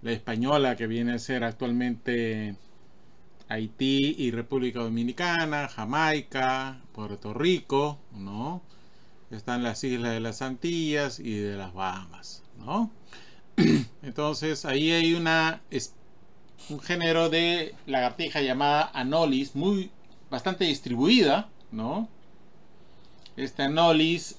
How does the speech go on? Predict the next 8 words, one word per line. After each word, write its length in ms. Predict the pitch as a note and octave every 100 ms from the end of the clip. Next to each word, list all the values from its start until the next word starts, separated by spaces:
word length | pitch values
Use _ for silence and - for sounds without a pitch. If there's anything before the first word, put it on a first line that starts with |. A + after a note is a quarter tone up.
| -
<clears throat> 1160 | D#3 D#3+ A#2 - - - - - - - - -
eh, 140 | B2
se 100 | -
encuentra, 1080 | A2+ G#2+ C#3+ D3+ D3 D3 D3 C#3 A#2+ A2 G#2+
se 140 | G#2 A#2
encuentra 520 | G2+ B2+ B2 B2 B2
muy 380 | B2 D3 G3 D3
distribuida 960 | B2 A2+ - A2 A#2 B2+ C3 C3+ D3